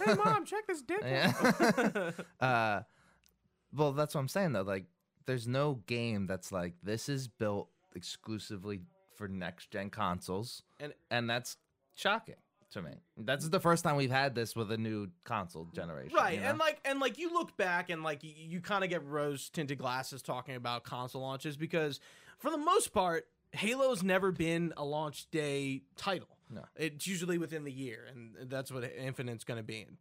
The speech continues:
Speaker 1: PlayStation's the same way. It's like, I think for PlayStation four, like, they didn't have a good launch. Killzone Shadowfall, Knack, I think,
Speaker 2: Yeah.
Speaker 1: was a, a release title. I'm trying to think what else. A C four was there.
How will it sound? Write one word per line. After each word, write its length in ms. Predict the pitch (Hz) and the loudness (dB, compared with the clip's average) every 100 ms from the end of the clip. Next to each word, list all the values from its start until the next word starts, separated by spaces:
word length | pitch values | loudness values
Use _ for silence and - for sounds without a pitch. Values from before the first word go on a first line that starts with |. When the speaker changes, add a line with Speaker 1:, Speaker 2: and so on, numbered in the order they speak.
| - | 0
Speaker 1:
PlayStation's 420 | 269 294 240 233 | 2 0 -2 -2
the 80 | 202 | 0
same 240 | 196 170 | 2 2
way. 180 | 151 117 | 0 -4
It's 120 | 113 156 | -6 -4
like, 160 | 135 - - - _ _ - | -4 -6 -20 -20 _ _ -4
I 100 | 160 | -4
think 160 | 175 185 | -2 -2
for 80 | |
PlayStation 560 | 185 208 185 190 180 170 | 0 0 2 2 0 -2
four, 240 | 151 175 | 0 2
like, 220 | 196 180 131 | 2 2 0
they 80 | |
didn't 180 | 143 190 | 0 2
have 120 | 196 196 | 2 2
a 20 | |
good 220 | 156 156 | 0 -2
launch. 340 | 139 143 160 | 0 -2 -4
Killzone 440 | - 160 160 165 170 | -6 -4 -2 0 0
Shadowfall, 1080 | - 151 151 156 156 165 160 165 160 147 117 120 | 0 0 0 0 -2 0 2 2 0 -2 -6 -6
Knack, 320 | 117 127 156 175 | -2 0 0 -2
I 100 | 156 | -2
think, 240 | 165 160 | -2 0
Speaker 2:
Yeah. 60 | 165 | 0
Speaker 1:
was 140 | 151 | 0
a, 220 | 151 143 | -2 -4
a 80 | 139 | -4
release 400 | 143 147 156 151 | -4 -2 -4 -4
title. 480 | - 156 156 156 151 | -2 0 0 -2 -2
I'm 80 | 143 | -4
trying 220 | 143 139 | -6 -6
to 60 | 131 | -6
think 140 | 131 | -8
what 120 | 127 | -6
else. 280 | 127 131 127 | -4 -6 -6
A 100 | - | -8
C 140 | 156 156 | -10 -10
four 480 | - 156 151 175 170 | -10 -8 -4 -2 -2
was 220 | 165 156 | -4 -4
there. 500 | 160 170 170 170 | -2 0 0 -2